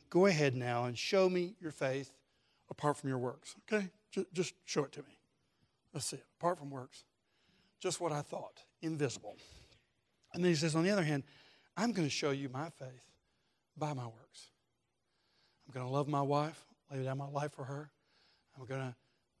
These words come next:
love my children, devote myself to them. I'm gonna give to the poor.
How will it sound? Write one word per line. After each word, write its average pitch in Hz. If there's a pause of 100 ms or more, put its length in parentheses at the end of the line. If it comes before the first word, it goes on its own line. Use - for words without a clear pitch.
love 135
my 143
children, 160
devote 131
myself 139
to 156
them. 160 (600)
I'm 123
gonna 117
give 120
to 143
the 143
poor. 156